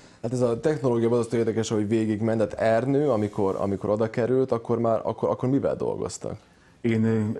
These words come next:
Speaker 2: viszonylag késő, nyolcvanhatban kerültem a Szabadkai Rádióba, természetesen korábban hallgattam a Fifit,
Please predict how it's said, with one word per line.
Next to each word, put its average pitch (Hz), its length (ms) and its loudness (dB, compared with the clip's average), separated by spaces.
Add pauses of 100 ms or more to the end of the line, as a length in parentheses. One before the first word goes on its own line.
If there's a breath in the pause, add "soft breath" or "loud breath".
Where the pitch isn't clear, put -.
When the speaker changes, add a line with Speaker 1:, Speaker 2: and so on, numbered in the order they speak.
(240)
Speaker 2:
viszonylag 110 500 0
késő, 110 340 -2
nyolcvanhatban 98 680 0
kerültem 92 400 -2
a 90 40 -2
Szabadkai 98 480 -2
Rádióba, 98 600 -2
természetesen 95 720 -2
korábban 92 520 -2
hallgattam 98 640 -2
a 92 60 -2
Fifit, 101 420 -4